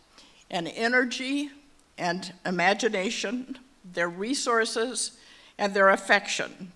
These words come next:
they have led us in the past, and they still inspire us today and infuse our life together. Winston Churchill observed that the farther you can look back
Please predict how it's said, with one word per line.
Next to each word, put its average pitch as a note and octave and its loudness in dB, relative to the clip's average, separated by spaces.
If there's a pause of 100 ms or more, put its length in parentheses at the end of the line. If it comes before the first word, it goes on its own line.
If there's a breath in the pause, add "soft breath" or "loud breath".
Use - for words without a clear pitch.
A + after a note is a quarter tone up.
(600 soft breath)
they F#3+ 0
have F#3+ 2
led G#3+ 8
us A3+ 4
in G3+ -2
the E3+ 2
past, F#3+ 4
and F#3 -2
they E3 -2
still A#3 2
inspire F#3 2
us E3+ 0
today E3 -2 (380 loud breath)
and G3+ 0
infuse G3+ 0
our F#3 6
life F3 2
together. E3+ -4 (1900 loud breath)
Winston A#3 0
Churchill G#3 2 (120)
observed F#3 2
that G3 2
the F#3 0
farther A#3 8
you A3+ -4
can A3 -2
look G#3+ -2
back E3+ 2